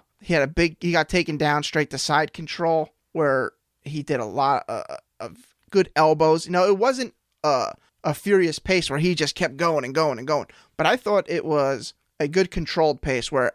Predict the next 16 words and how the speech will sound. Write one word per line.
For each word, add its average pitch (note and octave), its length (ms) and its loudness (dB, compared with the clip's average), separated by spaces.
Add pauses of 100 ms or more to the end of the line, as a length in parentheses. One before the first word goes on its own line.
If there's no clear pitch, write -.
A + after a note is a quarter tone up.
(160)
every F#3+ 260 0
ten F#3 240 -2
seconds C#3+ 580 -2
a D3 100 -2
strike D#3+ 340 0
or D3 60 -4
two's D#3 280 -2
coming A#2 280 -2
out F#2 200 -8 (320)
and D3 120 -4
he's D3+ 180 -4
just D3 160 -4
staying C3+ 320 -2
busy, B2 480 -6 (220)
although C#3+ 420 4
not B2+ 460 0